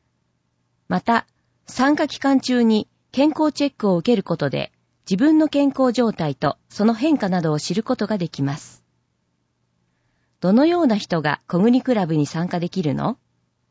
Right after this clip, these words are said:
市内在住の六十五歳以上の人で、介護認定を受けていないなどの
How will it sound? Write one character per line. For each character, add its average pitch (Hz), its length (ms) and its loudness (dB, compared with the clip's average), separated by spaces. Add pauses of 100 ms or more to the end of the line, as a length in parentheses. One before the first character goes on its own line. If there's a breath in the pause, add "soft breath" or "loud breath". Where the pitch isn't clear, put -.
(1200)
市 349 180 -4
内 277 220 2
在 185 260 0
住 175 240 -2
の 165 240 -2
六 170 240 0
十 311 220 2
五 277 100 2
歳 262 300 0
以 - 20 -2
上 175 220 0
の 160 80 0
人 147 240 -4
で、 - 180 -6 (800)
介 269 240 0
護 294 120 0
認 285 260 0
定 190 260 -2
を 165 100 -2
受 233 220 -2
け - 40 -14
て 180 100 -4
い 165 100 -2
な 214 160 -2
い 233 80 0
な 185 140 -4
ど 147 120 -6
の 139 180 -6